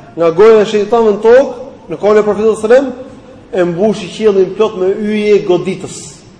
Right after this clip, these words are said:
Edhe atëherë tregohet që shejtanët atë kohë, kur u mbush qielli plot, than diçka ka ndodhur në tokë.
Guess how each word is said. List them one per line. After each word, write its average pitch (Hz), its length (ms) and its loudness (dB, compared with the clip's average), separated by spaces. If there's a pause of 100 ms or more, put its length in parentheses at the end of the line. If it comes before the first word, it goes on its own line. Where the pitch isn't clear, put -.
(320)
Edhe 165 240 2
atëherë 175 320 0
tregohet 196 540 2 (640)
që 160 160 -4
shejtanët 165 560 0
atë 160 160 -4
kohë, 156 400 0 (720)
kur 190 160 4
u 190 60 4
mbush 233 260 -2 (180)
qielli 226 340 0
plot, 226 380 2 (600)
than 190 240 -2
diçka 214 420 -4
ka 196 140 -4
ndodhur 185 480 0
në 160 160 -4
tokë. 135 360 -8